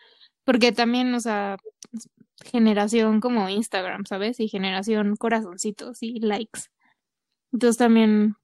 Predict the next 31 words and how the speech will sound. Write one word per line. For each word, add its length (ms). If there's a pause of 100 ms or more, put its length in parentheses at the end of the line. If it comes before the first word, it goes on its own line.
puede 240
ser 200
como 380
desde 300
el 100
punto 280
de 60
vista 340
de, 260 (680)
pues 140
sí, 140
de 120
una 220
relación, 600
de 220 (140)
te 100
rompan 320
tu 100
corazoncito 600
y 100
también 460
de 100
este 300
otro 260
lado, 320
¿no? 140 (760)
De 120
que 280 (260)
estás 260
obsesionada 760
con, 320